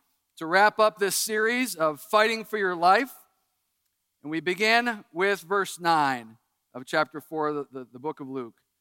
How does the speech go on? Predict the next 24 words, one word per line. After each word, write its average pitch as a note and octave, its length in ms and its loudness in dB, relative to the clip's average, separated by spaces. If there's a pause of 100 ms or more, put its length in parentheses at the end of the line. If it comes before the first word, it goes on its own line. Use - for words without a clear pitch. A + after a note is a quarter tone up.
(380)
"Then G3 140 2
the A3+ 60 -4
devil G3+ 480 4 (300)
took G3+ 260 -2 (100)
Jesus E3+ 680 -10 (420)
to F#3+ 160 -12
Jerusalem, C#3 680 -10 (1160)
to E3+ 140 -10
the D3+ 100 0
highest D#3+ 360 0
point C#3+ 260 -8
of A2+ 80 -20
the A#2 60 -20
temple, G#2+ 420 -12 (440)
and C#3+ 120 -10
said, G3 200 2
'If B3+ 360 0
you B3+ 180 0
are A#3 300 8
the F3+ 160 -8
Son,'" D#3 460 -2
there E3 180 -2
it E3 40 -2
is, A#2+ 440 -6